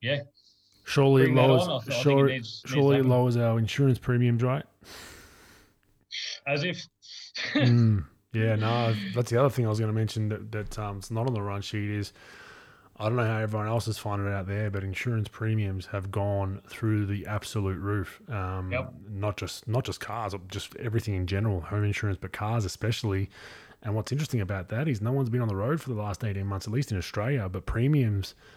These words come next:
Speaker 2: finding a policy on high-end cars right now or anything that's collectible or anything, let's say, circa six figures, um,
Speaker 1: Yeah.
Speaker 2: I'm sure some of our listeners would agree that there's been, there's been a massive spike on, on most people's policies. So if you have copped a spike and you th-, feel like you're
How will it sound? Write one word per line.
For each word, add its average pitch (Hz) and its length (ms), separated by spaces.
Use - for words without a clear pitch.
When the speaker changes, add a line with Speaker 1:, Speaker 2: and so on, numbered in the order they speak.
Speaker 2:
finding 131 340
a 113 60
policy 117 440
on 101 120
high-end 104 400
cars 107 320
right 101 220
now 92 380
or 95 140
anything 101 260
that's 90 140
collectible 98 440
or 95 260
anything, 95 360
let's 92 200
say, 92 200
circa 95 540
six - 320
figures, 104 520
um, 107 160
Speaker 1:
Yeah. 117 100
Speaker 2:
I'm 95 80
sure 104 220
some 107 140
of 95 100
our 90 100
listeners 98 340
would 87 140
agree 95 600
that 95 160
there's 92 200
been, 92 260
there's 98 160
been 95 160
a 90 60
massive 98 340
spike 95 400
on, 92 160
on 95 140
most 92 240
people's 92 300
policies. 92 500
So 101 100
if 95 140
you 92 80
have 98 400
copped - 240
a 98 40
spike 101 440
and 98 100
you 87 60
th-, - 180
feel 107 160
like 98 240
you're 95 180